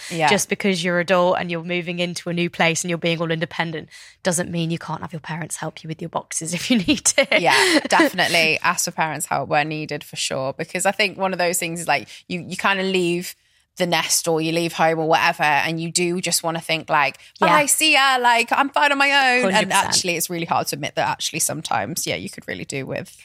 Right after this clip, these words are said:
Speaker 1: yeah, some help.
Speaker 2: I think I wish I'd realised that so much earlier, 'cause I remember especially my first year of uni, I was really struggling, like, with my mental health
Speaker 1: Mm.
Speaker 2: and just with everything. And I think I'd really tried to, like, separate myself from my parents, and I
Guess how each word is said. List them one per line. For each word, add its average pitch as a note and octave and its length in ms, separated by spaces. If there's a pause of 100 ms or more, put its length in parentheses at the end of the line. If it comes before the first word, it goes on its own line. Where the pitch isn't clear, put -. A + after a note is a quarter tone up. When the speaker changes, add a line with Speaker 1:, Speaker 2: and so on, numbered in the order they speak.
(240)
Speaker 1:
yeah, - 100 (200)
some G3+ 180
help. - 200
Speaker 2:
I B3+ 120
think D#4 320
I - 20
wish C4+ 280
I'd C#4 120
realised A#3 380
that - 100
so G3+ 180
much F#3+ 200
earlier, G3 200
'cause - 120
I - 20
remember G#3+ 240
especially A3+ 360
my G3 100
first F#3+ 400
year F3+ 80
of F3 80
uni, E3+ 240
I F3 80
was F3 160
really F#3 300
struggling, D#3 540
like, - 120
with F3+ 100
my F3 80
mental E3+ 280
health E3 320
Speaker 1:
Mm. F3 120
Speaker 2:
and E3+ 100
just F3 220
with - 100
everything. - 560 (360)
And F#3+ 80
I F#3 40
think G3+ 360
I'd F#3 160
really A3 460
tried F#3 380
to, D#3+ 100
like, D#3 280 (340)
separate - 380
myself F3 360
from - 40
my F#3 80
parents, F#3 460
and F3+ 100
I - 20